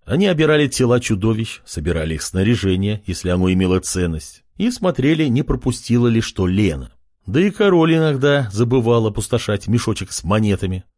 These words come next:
Он всего лишь вмещает три тысячи монет. И да, всюду валялись монеты. Под телами, под зданиями монеты были везде.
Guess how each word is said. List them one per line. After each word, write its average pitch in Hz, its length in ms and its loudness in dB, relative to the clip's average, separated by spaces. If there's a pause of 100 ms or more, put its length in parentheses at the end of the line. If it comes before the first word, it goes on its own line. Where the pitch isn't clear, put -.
(140)
Он 185 200 0
всего 139 280 2
лишь 127 220 0
вмещает 90 460 -2
три 120 180 0
тысячи 101 400 -6
монет. 78 420 -10 (320)
И 139 240 -4
да, 80 420 -6 (240)
всюду 151 520 0
валялись 101 680 -2
монеты. 90 560 -6 (440)
Под 151 260 -2
телами, 127 920 2
под 131 180 0
зданиями 110 960 0
монеты 165 420 0
были 135 220 0
везде. 87 580 -4